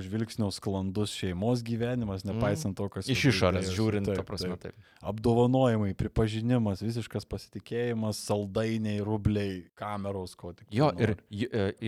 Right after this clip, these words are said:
Speaker 2: jokių kapitalistinių dirgiklių, su kuo dažnai būna siejama kažkokie, kažkokias tendencijos, tarkim, Jungtinėse Valstijose, kai serijinis žudikas atsiranda, tai visiškai priešingam pasauliu.
Speaker 1: Mhm.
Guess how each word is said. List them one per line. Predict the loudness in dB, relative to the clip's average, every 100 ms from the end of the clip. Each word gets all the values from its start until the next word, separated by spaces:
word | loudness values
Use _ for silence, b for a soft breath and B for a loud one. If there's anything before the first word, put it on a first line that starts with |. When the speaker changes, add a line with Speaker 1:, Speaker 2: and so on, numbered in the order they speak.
| -4
Speaker 2:
jokių | -2
kapitalistinių | -2 0 0 0 0 -2 -2 -2
dirgiklių, | 0 -2 -2 -2 -2 -4
su | -6 -4
kuo | 0
dažnai | 0 -2
būna | -4 -4
siejama | -2 -2 -2
kažkokie, | -4 -6 -8 -6 -2 -2 -2 -4 -8 -12
kažkokias | -10 -8 -6
tendencijos, | -4 -4 -2 -2 -4 -4 -8 -6
tarkim, | -6 -4 -4 -4
Jungtinėse | -2 -2 -2
Valstijose, | -4 -4 -6 -6 -6
kai | -6
serijinis | -6 -4 -4 -6
žudikas | -6 -6 -6
atsiranda, | -2 -2 -2
tai | -6
visiškai | -6 -8 -8
priešingam | -6 -4 -4 -6 -8
pasauliu. | -8 -2 2 2 0
Speaker 1:
Mhm. | -4 -8